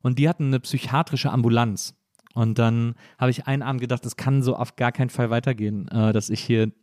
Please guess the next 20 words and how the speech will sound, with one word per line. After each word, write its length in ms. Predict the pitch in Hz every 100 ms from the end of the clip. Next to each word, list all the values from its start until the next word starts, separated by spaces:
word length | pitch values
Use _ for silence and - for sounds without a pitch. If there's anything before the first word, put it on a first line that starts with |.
| -
dass 160 | 107
ich 180 | 110 -
nachts 300 | 117 110 -
kein 140 | - 98
Auge 180 | 127
mehr 140 | 123 113
zukriege. 500 | - 110 - 113 123 - - - -
Mir 120 | 123
muss 160 | 131 135
da 80 | 123
jetzt 120 | 113
jemand 200 | 113 107
helfen. 320 | 107 117 113
Und 100 | 95
dann 120 | 104
bin 100 | 104
ich 100 | 131
da 300 | - 117 117 - - -
nachts 260 | 123 -
rübergelaufen. 720 | 151 180 113 107 107 104 165